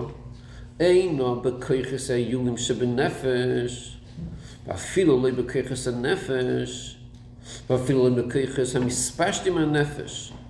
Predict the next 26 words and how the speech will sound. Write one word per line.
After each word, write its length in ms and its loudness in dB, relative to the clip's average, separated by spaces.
שלא 320 4
נסתפש 480 0
עדיין 260 0
פרט 200 0
חלקי 280 0
הגוף, 380 2
אלא 160 4
דווקא 500 4
לאחר 340 -2
שבו 260 -2
מתחלקות 640 2
לכמה 300 0
חלקים 360 -2
בגוף. 420 -2
אז 280 8
אין 160 4
נס 180 0
איסגלוס 460 0
כיחוס 380 0
המזה. 440 -2
בית 200 8
איסגלוס 460 4
בתכלית, 560 0
בית 220 -2
אחדות 320 -4
הפשוטה. 460 -6